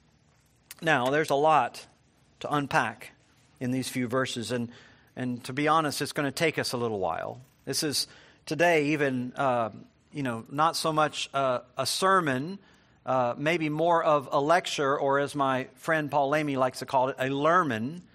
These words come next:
I'm gonna give you a lerman this morning. So, uh, take your, uh, pencils out and sharpen 'em, sharpen 'em, get your notebooks ready, because, uh, we need to understand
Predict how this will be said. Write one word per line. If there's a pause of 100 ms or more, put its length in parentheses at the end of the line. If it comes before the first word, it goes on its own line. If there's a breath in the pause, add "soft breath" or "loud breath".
(560 soft breath)
I'm
gonna
give
you
a
lerman
this
morning. (1200)
So,
uh,
take
your,
uh,
pencils
out
and
sharpen
'em,
sharpen
'em,
get
your
notebooks
ready,
because, (520 loud breath)
uh,
we (100)
need
to
understand